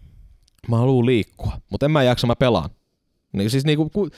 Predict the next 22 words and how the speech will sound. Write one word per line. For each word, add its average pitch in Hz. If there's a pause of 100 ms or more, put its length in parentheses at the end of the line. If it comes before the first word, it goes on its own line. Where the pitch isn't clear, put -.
(920)
ehkä 202
se, 226
että 196
mä 196
jaksan 202
pelata, 98
siis 110
sehän 135
niinku 123
tuntuu 135
selässä 117
ja 98
tällaisessa. 101
Mä 120
oon 113
hommannut 101
seisomapöydän, 135 (360)
seisoman 120
niinku 107 (280)
sähköpöydän, 123
mä 123 (560)
seisten. 127